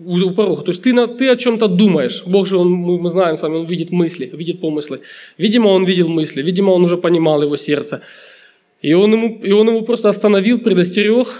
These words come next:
Вот то, что дел-, делать должен из этого текста Петра каждый из нас с вами сам, мы должны делать.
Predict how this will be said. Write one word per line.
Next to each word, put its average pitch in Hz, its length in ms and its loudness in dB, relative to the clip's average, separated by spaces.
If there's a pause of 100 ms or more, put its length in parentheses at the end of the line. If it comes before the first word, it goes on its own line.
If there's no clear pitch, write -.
(160)
Вот 180 540 0
то, 220 120 4
что 214 160 -2
дел-, 185 440 0
делать 180 360 0
должен 175 520 0 (200)
из 180 100 4
этого 190 260 0
текста 196 360 -4
Петра 180 560 -4 (380)
каждый 175 320 -4
из 156 80 -10
нас 170 220 0
с - 20 -14
вами 147 200 0
сам, 180 320 0 (120)
мы 190 60 0
должны 180 260 2
делать. 180 400 0